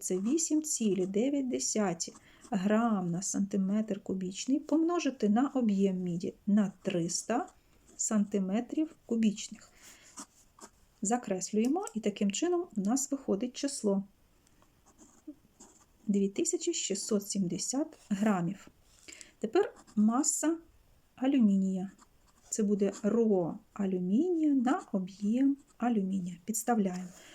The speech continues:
Ро алюмінія — дві цілі сім десяті грам на сантиметр кубічний, помножити на об'єм алюмінію на п'ятсот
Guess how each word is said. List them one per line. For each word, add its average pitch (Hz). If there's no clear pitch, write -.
Ро 247
алюмінія — 202
дві 254
цілі 208
сім 277
десяті 233
грам 214
на 196
сантиметр 233
кубічний, 202
помножити 226
на 233
об'єм 208
алюмінію 185
на 214
п'ятсот 196